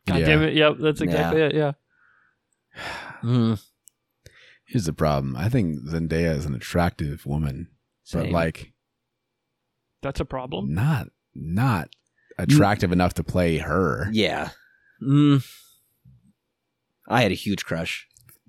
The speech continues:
Speaker 2: Same.
Speaker 3: when I was a kid.
Speaker 2: Same.
Speaker 3: A lot of my crushes were animated. Don't, don't judge me.
Speaker 2: Agreed. Oh, uh, most attractive animated Disney character.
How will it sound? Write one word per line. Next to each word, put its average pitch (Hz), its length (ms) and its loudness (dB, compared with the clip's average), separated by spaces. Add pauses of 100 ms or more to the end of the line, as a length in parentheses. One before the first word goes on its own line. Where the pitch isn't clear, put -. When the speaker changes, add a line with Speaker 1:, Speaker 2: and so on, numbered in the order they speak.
Speaker 2:
Same. 95 600 2 (420)
Speaker 3:
when - 140 -2
I - 60 0
was - 100 -4
a 175 40 -10
kid. 175 340 -6 (140)
Speaker 2:
Same. 82 500 -4 (640)
Speaker 3:
A 135 40 -2
lot 147 120 8
of 127 60 6
my 120 80 4
crushes 104 340 0
were 95 80 0
animated. 85 480 -4 (160)
Don't, 107 220 2 (180)
don't 95 220 -2 (240)
judge 90 240 -4
me. 95 200 -8
Speaker 2:
Agreed. 101 360 0
Oh, 92 420 2 (140)
uh, 98 640 4 (200)
most 101 600 2 (340)
attractive 95 760 -2 (680)
animated 95 560 2
Disney 82 300 0
character. 64 520 -8